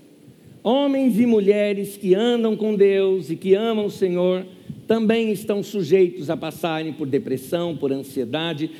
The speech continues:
Isso não é falta de fé, isso é simplesmente ser humano.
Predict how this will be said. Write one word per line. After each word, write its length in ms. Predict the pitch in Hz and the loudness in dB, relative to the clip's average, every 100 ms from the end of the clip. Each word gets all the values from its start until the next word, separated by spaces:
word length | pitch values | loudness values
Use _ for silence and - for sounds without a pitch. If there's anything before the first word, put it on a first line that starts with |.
| - | -2
Isso 280 | 175 175 180 | -2 0 -2
não 160 | 160 | -2
é 80 | 147 | -6
falta 360 | - 147 127 117 | -8 -8 -8 -10
de 140 | 110 | -12
fé, 460 | - - 160 165 160 - - _ _ - | -10 -2 -2 -2 -6 -16 -20 _ _ -4
isso 200 | 165 180 | -2 -4
é 40 | |
simplesmente 500 | - 165 147 160 - | -4 -6 -4 -6 -8
ser 240 | - 156 | -4 0
humano. 400 | 156 156 147 90 | 0 -2 -4 -8